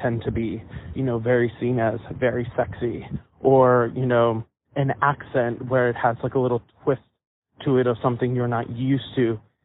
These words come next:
That tends to, you know, for some people, ar-, arise that kink of, like, hearing that will arise a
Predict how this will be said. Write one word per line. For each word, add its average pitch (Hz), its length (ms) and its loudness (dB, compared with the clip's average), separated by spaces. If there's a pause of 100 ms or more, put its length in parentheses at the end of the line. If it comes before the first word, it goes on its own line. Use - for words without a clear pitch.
(140)
That 135 220 4 (120)
tends 135 320 0
to, 120 340 0
you 127 120 -6
know, 117 160 0
for 120 200 0
some 123 200 0
people, 127 500 -2
ar-, 139 260 2 (440)
arise 127 640 4
that 120 160 2 (140)
kink - 240 0 (360)
of, 120 180 0
like, 110 160 -2 (160)
hearing 117 500 2 (200)
that 117 200 4
will 117 320 0 (640)
arise 120 460 4 (160)
a 113 260 -4